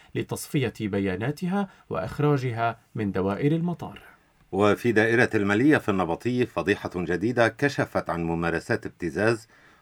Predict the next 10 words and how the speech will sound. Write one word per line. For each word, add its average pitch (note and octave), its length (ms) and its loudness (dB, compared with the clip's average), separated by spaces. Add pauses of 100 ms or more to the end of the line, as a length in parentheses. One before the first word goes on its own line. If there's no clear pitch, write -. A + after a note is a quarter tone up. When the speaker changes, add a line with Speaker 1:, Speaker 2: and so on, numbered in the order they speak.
(100)
Speaker 2:
وفرض A#2+ 440 4
مبالغ G2 400 0
مالية F#2 360 0
على F#2 180 2
أصحاب F#2+ 340 -4
المعاملات F2 600 -2 (120)
داخل G2+ 400 -2
أحد F#2+ 320 -8
أهم F#2+ 220 -4
الأقسام E2+ 480 -2